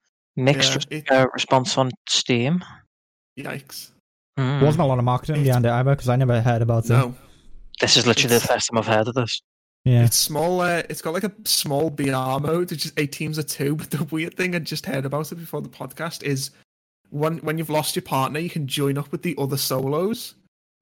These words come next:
Speaker 2: But
Speaker 3: Wait, what?
Speaker 2: at the, yeah, so you can, like, go back into a pair with someone else and just keep surviving, which is weird. But apparently,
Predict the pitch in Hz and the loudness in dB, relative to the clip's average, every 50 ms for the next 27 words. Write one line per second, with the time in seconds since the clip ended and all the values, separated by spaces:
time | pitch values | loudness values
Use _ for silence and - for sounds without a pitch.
0 | _ - 185 196 156 131 - - _ _ - 147 139 135 120 107 127 165 220 - | _ 0 2 2 2 0 -2 -8 _ _ 0 2 2 2 2 2 2 0 0 -2
1 | - - - - - 165 156 - 170 160 147 - - - _ _ _ _ _ _ | -8 -16 -18 -10 -8 -8 -6 -4 -2 -2 -2 -2 -6 -12 _ _ _ _ _ _
2 | _ - 147 156 156 147 - - 156 143 - 160 151 151 151 151 - 147 143 139 | _ -6 -2 -2 0 0 -2 -2 -2 -4 -4 -4 -4 -4 -4 -4 -2 -2 -2 -2
3 | 139 147 139 135 - 147 147 139 - 147 143 139 139 - 135 135 143 170 190 - | -2 -4 -4 -4 -4 -6 -6 -6 -6 -6 -8 -8 -8 -6 -4 -2 -2 -2 -4 -4
4 | - 143 - - - 147 139 135 139 143 175 - - - - - _ _ _ _ | -6 -6 -4 -4 -4 -4 -4 -4 -4 -6 -6 -8 -10 -12 -12 -14 _ _ _ _
5 | _ _ _ _ _ - 147 139 139 143 139 - - 147 131 - 156 143 139 135 | _ _ _ _ _ -6 -4 -4 -4 -6 -8 -8 -8 -6 -6 -4 -4 -4 -4 -2
6 | 135 135 156 160 160 139 135 - 135 135 135 139 135 135 135 143 143 - _ _ | -4 -4 -4 -6 -8 -8 -10 -8 -8 -6 -4 -4 -2 -2 -2 -4 -4 -8 _ _
7 | _ - 151 139 135 - 220 277 247 - 190 147 147 156 - - - | _ -8 -6 -4 -2 0 2 2 2 0 0 -2 -2 -2 -2 -4 -12